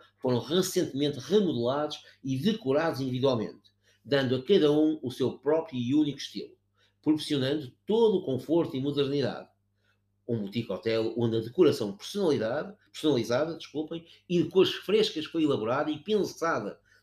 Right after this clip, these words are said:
de forma a realçar em cada quarto a sua unicidade, onde o destaque vai para as louças e torneiras portuguesas, cerâmicas de Ana Westerlund foram feitas à mão, amenities da Porto Escalo da Castelbel,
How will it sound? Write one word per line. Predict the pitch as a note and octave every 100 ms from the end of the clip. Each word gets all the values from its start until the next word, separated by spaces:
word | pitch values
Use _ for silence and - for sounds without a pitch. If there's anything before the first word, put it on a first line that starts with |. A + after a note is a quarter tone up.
| -
de | B2+
forma | C3+ C3 A#2+
a | G#2+
realçar | - G#3 E3 - D3 D#3 C3+
em | A#2
cada | - G#3+
quarto | - E3 F#3 F#3+ - _ - _
a | -
sua | B2+ - G3+ G3+ -
unicidade, | A3+ A3+ A3 G3+ G3 C3 E2 - _ _ _ _ _
onde | B2+ C3+ B2+
o | A#2+
destaque | - - C3+ D#3 - G#2+
vai | A2 B2
para | A#2+ A#2+
as | B2+
louças | B2+ E3+ E3 B2+
e | C#3+
torneiras | C#3 B2 C3+ B2+
portuguesas, | - B2 A2 - - - _ - _
cerâmicas | - F#3+ E3+ F#3 F3+ E3+ D#3
de | B2+
Ana | C3+ C#3+ C#3+ A#2+
Westerlund | D3+ D3+ D3+ C3+ B2 B2 C3 - _
foram | - A#2+
feitas | - C3 C3 B2
à |
mão, | C3+ A2 - _ _ _ _
amenities | E3+ F3+ A#3+ G#3+ - G#2+ G2
da | A#2
Porto | A2 C3+ C3+ C3
Escalo | B2+ - C3 B2 A2
da | G2
Castelbel, | - B2 C3+ A#2+ G#2+ D#2